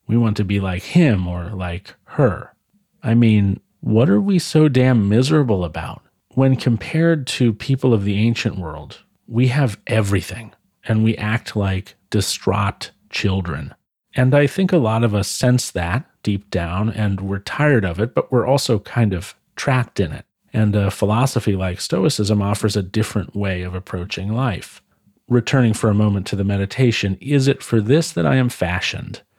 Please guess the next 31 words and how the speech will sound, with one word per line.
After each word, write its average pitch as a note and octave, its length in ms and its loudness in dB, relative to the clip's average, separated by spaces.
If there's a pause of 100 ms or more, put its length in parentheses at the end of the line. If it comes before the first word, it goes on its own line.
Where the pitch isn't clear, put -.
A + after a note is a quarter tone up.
(240)
To - 100 0
lie G#2 240 4
in F#2+ 180 2
bedclothes A#2 800 4
and E2+ 220 -6
keep - 280 -2
myself G#2 600 0
warm. F2 440 -8 (320)
But E2+ 220 -8
this G2 280 0
is G2+ 140 0
more A2 180 4
pleasant," A2+ 800 0
you G2 160 -4
might E2 280 -6
say. - 420 -10 (360)
Well, A2 380 0
were A2 300 0
you A#2+ 320 2
born A2 460 2
then A2 280 0
to G2+ 140 -4
please B2 500 0
yourself? G2+ 720 -2 (380)
In A2 160 2
fact, G2+ 520 -2
for - 260 -8
feeling, C3 640 2 (200)
not G#2 240 0
for - 220 -8
action? B2+ 560 -4